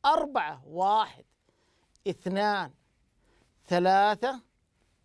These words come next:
أربعة. كم أضفنا؟ أضفنا أربعة. الآن نريد أن نوجد ج-، ناتجها كا-، كاملة. واحد، اثنان، ثلاثة، أربعة، خمسة، ستة، سبعة، ثمانية، تسعة.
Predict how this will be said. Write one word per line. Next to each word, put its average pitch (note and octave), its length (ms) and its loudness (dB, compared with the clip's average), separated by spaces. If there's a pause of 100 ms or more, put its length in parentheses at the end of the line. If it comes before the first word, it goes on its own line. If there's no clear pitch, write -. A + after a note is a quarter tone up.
(160)
أربعة. E3 520 0
كم B3+ 260 -4
أضفنا؟ C#4+ 520 -2
أضفنا G3+ 340 -8
أربعة. A3+ 560 -4
الآن D4 360 -2
نريد B3+ 300 -6
أن D4 100 0
نوجد C#4 340 -8 (100)
ج-، B3+ 320 -2
ناتجها C4 460 -2
كا-، B3 240 -4
كاملة. G#3+ 600 -6 (360)
واحد، A#3 460 0 (140)
اثنان، G3+ 500 -6
ثلاثة، G3 480 -2 (200)
أربعة، D#3+ 440 -4
خمسة، A#3 520 -4 (500)
ستة، - 680 -4
سبعة، F3+ 460 -2
ثمانية، C#4 640 0
تسعة. E3+ 460 -10